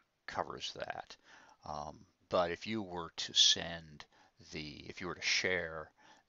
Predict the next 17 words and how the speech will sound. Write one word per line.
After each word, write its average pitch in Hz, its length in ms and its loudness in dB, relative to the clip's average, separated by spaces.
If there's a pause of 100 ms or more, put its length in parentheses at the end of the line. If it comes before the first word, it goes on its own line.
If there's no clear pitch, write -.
the 73 240 -8 (140)
U 82 220 -6
R 73 200 0
L, 76 300 2
and 76 100 -6
I'll 78 80 -8
show - 260 0
that 73 220 -6
in - 60 -18
the 78 80 -10
next - 300 -6
video, 73 560 -6 (420)
uh, 80 160 -4
of 82 300 0
this 73 240 -2
map, 78 500 -6 (560)
uh, 76 140 -8